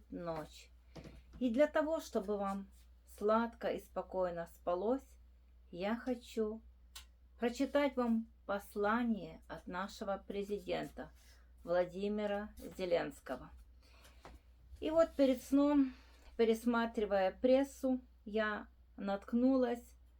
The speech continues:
на публикацию львовского журналиста.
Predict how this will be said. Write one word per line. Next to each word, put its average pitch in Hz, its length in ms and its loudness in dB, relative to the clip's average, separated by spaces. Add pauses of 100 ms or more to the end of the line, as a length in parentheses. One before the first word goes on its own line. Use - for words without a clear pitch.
(260)
на 208 200 0
публикацию 254 1000 2
львовского 226 920 0 (180)
журналиста. 226 960 2